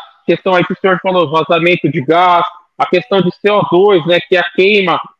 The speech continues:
do gás errada, a queima não tá rica, ela começa a gerar C O dois, que a gente até participou de um evento que teve esse ano, onde tinha um especialista nessa instalação de gás, a questão de manter a ventilação, né, a gente tem que manter aquele, a área que tá ali instalada, aquele aquecedor,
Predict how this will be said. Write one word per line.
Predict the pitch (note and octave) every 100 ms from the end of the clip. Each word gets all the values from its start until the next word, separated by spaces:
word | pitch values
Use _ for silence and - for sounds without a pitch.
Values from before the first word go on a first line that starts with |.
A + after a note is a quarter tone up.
| _
do | E3 D#3+
gás | D#3+ F3+ D#3
errada, | F3 E3+ E3+ F3 D#3
a | D3
queima | F#3 F#3+
não | F#3 F#3
tá | G3+
rica, | F3+ F#3 -
ela | E3
começa | - E3+ F3 - F3
a | D#3+ D#3
gerar | E3 E3 D#3+
C | F#3
O |
dois, | D#3+ E3+ F3+ -
que |
a | D#3+
gente | E3
até | D#3 -
participou | E3+ F3 - E3+ - F3 D#3+ _ _ _
de | D3
um |
evento | E3+ D3+ D#3+ E3+
que | -
teve | - E3 D#3+
esse | - E3+
ano, | F3+ F#3+
onde | F3 -
tinha | F3
um | F3
especialista | E3+ - F3+ - F3+ D#3+ G3 - D3+ - _ _
nessa | D#3 F3
instalação | D#3+ F3 E3 D#3+ E3
de | D#3
gás, | C#3+ D#3 E3+ E3+ - - _
a | -
questão | E3+ - F3+
de | F#3
manter | G3 F#3 -
a | G#3
ventilação, | F3+ F#3+ G3+ F#3+ F3 - F3+ F#3+ F#3 - _ _
né, | D3 E3+
a |
gente | D#3+ -
tem | G3
que | -
manter | G#3+ G3 G3
aquele, | F#3+ F#3+ F#3 F3
a | D#3+
área | E3 G3 F3+
que | F3+
tá | F3
ali | E3+ E3+ D#3+
instalada, | - E3 E3 D#3+
aquele | D#3 E3
aquecedor, | E3 E3+ - D#3 D3+ G#3+